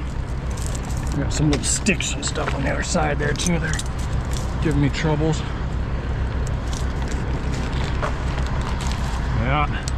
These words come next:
There it is. One of those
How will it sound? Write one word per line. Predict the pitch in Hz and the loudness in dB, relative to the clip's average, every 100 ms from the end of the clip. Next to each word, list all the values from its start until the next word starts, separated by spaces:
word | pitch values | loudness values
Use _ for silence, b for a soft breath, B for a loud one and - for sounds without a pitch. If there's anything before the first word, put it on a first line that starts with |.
| - - - - - - - - - - - - - - - - - - - - - - - - - - - - - - - - - - - - - - - - | -2 -2 -2 -2 0 -2 -2 -2 -2 -2 0 0 -2 -2 -2 -2 -2 -2 -2 -2 0 0 -2 -2 -2 -2 0 -2 -2 0 0 0 0 0 0 0 -4 -4 -4 -4
There | - 98 110 | -2 0 0
it | |
is. | 120 - - - - - - - - - - - - - - - - 135 | 0 0 -2 -2 -2 -2 -2 -2 -2 -2 -2 -2 -2 0 -2 0 0 2
One | 123 | 4
of | 117 | 4
those | 110 - - | 2 -2 -4